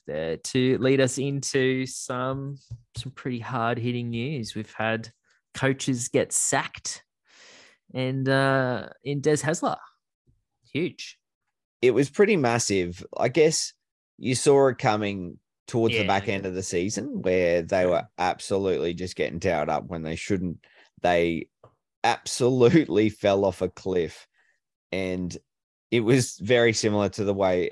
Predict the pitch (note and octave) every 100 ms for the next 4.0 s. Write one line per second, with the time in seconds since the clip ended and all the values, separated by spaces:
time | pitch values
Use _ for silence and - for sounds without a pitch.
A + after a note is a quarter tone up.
0 | F#2 F#2+ - F#2 F#2 - F2+ F2 E2 E2
1 | F#2 F#2 F2 E2 E2+ - _ - F#2+ G2
2 | - A2+ A2+ A2+ A2 G#2 G2+ - F2+ F#2+
3 | F2+ - G#2 A2 G2 G2 F#2 F2 F2 E2+